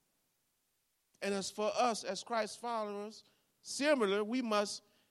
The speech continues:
count what it really means to run this race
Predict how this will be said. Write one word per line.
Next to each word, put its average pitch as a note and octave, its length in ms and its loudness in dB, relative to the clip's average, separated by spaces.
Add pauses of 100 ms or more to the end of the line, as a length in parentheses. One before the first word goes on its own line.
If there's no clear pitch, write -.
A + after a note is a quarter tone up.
(320)
count B3+ 460 4
what G#3+ 260 0
it G#3 80 4
really A3 280 0
means A3+ 460 -6 (100)
to G3+ 120 -2
run G#3+ 560 -4 (600)
this F3 240 -4
race A3 720 -6